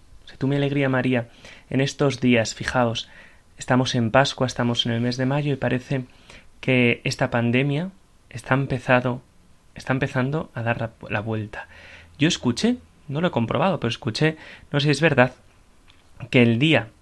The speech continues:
en que la curva empezó a dar para atrás fue el veinticinco de marzo,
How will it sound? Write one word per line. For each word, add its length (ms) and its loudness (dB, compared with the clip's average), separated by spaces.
en 180 -2
que 100 -2
la 120 0
curva 260 -2
empezó 380 -2
a 40 2
dar 200 -2
para 140 -2
atrás 340 -4
fue 320 -2
el 140 0
veinticinco 560 -2
de 80 -2
marzo, 480 -4